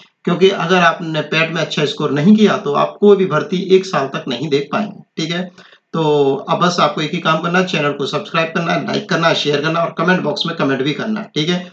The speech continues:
और अपने भाई बहनों को और अपने साथ के मिलने वाले को भी share करिए, क्योंकि current affairs की परेशानी आज से आपके लिए खत्म होने वाली है। पूरा एक महीना आपकी,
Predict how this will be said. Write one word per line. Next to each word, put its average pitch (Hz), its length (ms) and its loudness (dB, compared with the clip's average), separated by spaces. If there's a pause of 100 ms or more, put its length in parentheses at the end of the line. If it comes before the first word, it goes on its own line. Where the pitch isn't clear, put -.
(140)
और 165 100 2
अपने 165 220 -2
भाई 151 240 -2
बहनों 151 300 0
को 160 200 -2
और 156 100 2
अपने 160 240 -2
साथ 151 320 -2
के 165 60 -4
मिलने 156 240 0
वाले 160 260 2
को 151 200 -4
भी 151 100 -4
share 147 280 -2
करिए, 175 280 2 (380)
क्योंकि 160 280 -4
current 208 280 4
affairs 185 300 2
की 196 100 2
परेशानी 160 520 -2 (140)
आज 160 200 2
से 180 180 -4
आपके 147 240 0
लिए 147 140 -2
खत्म 151 240 -4
होने 151 200 0
वाली 151 220 4
है। 185 100 2
पूरा 151 240 2
एक 151 240 2
महीना 165 220 0 (240)
आपकी, 160 400 -4